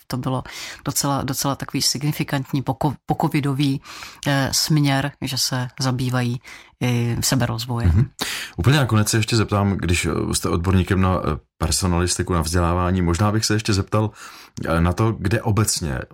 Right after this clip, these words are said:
Speaker 2: žádo-, žadatelé o, mm, zaměstnání, o práci dělají největší chyby. Je to třeba životopis, nebo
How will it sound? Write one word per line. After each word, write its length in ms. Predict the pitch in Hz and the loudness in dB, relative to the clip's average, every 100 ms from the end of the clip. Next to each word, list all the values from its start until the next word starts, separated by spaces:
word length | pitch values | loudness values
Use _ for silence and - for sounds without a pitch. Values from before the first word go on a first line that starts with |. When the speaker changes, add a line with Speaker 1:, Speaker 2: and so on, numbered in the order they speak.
| 76 | -8
Speaker 2:
žádo-, 520 | 73 82 80 98 104 - | -2 2 2 2 0 0
žadatelé 460 | 90 107 135 139 | 2 2 0 -2
o, 180 | - 87 - 69 | -2 -6 -8 -10
mm, 240 | 65 62 | -6 -4
zaměstnání, 640 | 69 80 80 78 65 64 | 0 0 0 0 0 -2
o 60 | 58 | -2
práci 460 | - 71 60 - - | -2 -2 -2 -6 -6
dělají 380 | 76 82 101 120 | 0 2 2 2
největší 540 | 95 98 107 120 - | 4 4 4 2 -2
chyby. 400 | 120 - 110 69 - _ - - - - - _ | -2 0 0 -2 -8 _ -18 -16 -16 -18 -20 _
Je 80 | - | -2
to 100 | 80 | 0
třeba 240 | 101 131 113 | 2 2 2
životopis, 800 | 85 113 160 156 110 98 - | 2 0 0 -2 -2 -2 -2
nebo 400 | - 80 85 76 | -2 0 0 -2